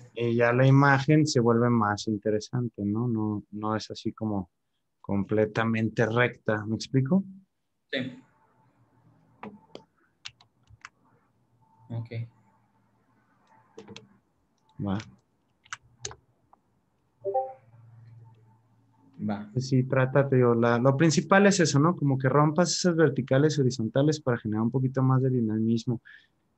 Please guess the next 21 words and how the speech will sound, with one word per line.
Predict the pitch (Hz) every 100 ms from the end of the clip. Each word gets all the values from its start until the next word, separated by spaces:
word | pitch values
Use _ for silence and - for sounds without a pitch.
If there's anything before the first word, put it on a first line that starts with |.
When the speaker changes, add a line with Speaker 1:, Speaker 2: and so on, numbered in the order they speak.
| _ -
Speaker 1:
Que | 135
en | 135
vez | 131 139 135
de | 160 160 156
cuadros | 160 160 156 170 180 180
se | -
te | 131 120
generen | - 113 117 135
triángulos, | 135 131 131 127 120 107
¿no? | 123 147
Porque | 131 131
los | 107 110
triángulos | - 117 120 131 131
generan | 131 113 113 127
como | 131 113
mucho | 107 -
más | 107 107 107
movimiento | 123 117 110 113 110 104
en | 117
una | 113 120
composición. | - 104 101 - _ - 110